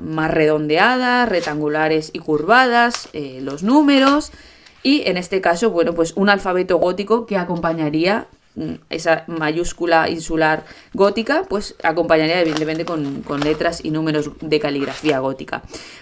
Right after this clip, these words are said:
Por aquí encontramos el Renacimiento, enredadera blanca, pues se llevaba mucho este estilo, como se puede ver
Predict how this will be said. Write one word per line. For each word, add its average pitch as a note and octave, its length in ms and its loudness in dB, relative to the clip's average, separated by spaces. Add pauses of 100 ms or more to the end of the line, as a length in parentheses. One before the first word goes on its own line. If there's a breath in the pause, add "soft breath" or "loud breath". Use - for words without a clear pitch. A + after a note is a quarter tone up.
Por F#3 100 4
aquí F#3 120 4
encontramos A#3+ 580 4
el F3 240 6
Renacimiento, E3+ 760 2
enredadera D#3+ 640 6
blanca, F#3+ 420 2
pues F3 140 -8
se C#3+ 160 -8
llevaba D#3+ 400 6
mucho F3+ 320 -4
este E3 240 -4
estilo, A3+ 500 0
como E3+ 160 -4
se D#3 160 -8
puede D#3 260 2
ver F3+ 280 2